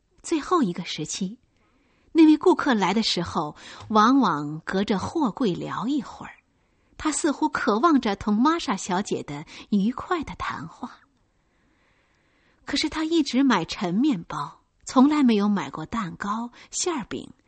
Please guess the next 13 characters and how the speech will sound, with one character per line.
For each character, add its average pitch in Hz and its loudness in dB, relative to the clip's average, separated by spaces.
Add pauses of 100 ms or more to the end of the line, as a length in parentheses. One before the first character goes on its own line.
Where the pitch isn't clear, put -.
(260)
或 320 2
是 247 2
玛 330 2
莎 302 -2
店 247 2
里 156 -4
的 160 -8 (160)
可 196 -2
口 - -6
的 143 -10
甜 180 -6
茶 - -12
点。 - -18